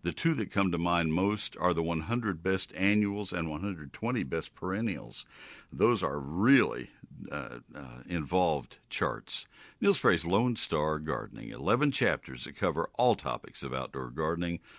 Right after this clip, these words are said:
lawns, landscapes, annuals, perennials, fruit and vegetables. It's all there. Chapter two is a calendar, a forty-eight page text calendar of when to plant, prune, fertilize, and spray all the plants in your landscape and garden.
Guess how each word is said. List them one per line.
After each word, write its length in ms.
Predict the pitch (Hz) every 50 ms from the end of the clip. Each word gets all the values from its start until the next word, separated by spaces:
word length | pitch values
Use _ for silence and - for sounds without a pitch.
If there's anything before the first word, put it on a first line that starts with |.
| - _ _
lawns, 480 | - 85 98 98 101 104 104 101 - -
landscapes, 680 | 64 73 87 95 92 85 - - 101 95 92 - -
annuals, 480 | - - 87 87 90 92 95 90 90 -
perennials, 560 | - - - 82 82 85 87 87 87 87 82
fruit 380 | - - - 78 82 85 - -
and 100 | 80 73
vegetables. 680 | 73 85 82 82 - - - 87 85 82 80 - - - _ _ _
It's 220 | - 90 85 -
all 280 | - - 78 78 76 80
there. 220 | 71 71 60 58
Chapter 400 | - - - 131 131 - - 80
two 480 | 71 - - - 170 131 85 69 71 - - - - - -
is 160 | - 87 78
a 60 | 82 78
calendar, 540 | - - - 131 117 107 85 71 64 65
a 40 | 69
forty-eight 600 | - - - 139 143 160 143 120 113 110 107 -
page 440 | - 107 98 98 98 78 - - - -
text 640 | - - - 127 127 - _ - - - - - - _ _ _ _
calendar 600 | - 104 101 92 87 73 65 62 57 53 - - - - - - - _
of 140 | - 71 -
when 160 | 90 85 69
to 80 | 60 -
plant, 540 | - - - 107 107 120 131 131 - - -
prune, 440 | - - 104 104 104 104 107 110 107
fertilize, 580 | - - 104 98 95 92 90 90 92 92 82 -
and 160 | 64 67 -
spray 500 | - - - - - - - - 60 - - -
all 180 | - 180 170
the 80 | 170 170
plants 500 | - - - 95 78 67 64 - - - -
in 120 | 78 80
your 160 | 76 78 78
landscape 580 | 78 80 82 85 82 82 - - 80 78 73 -
and 140 | 64 64 64
garden. 440 | 64 71 80 87 85 64 50 50 50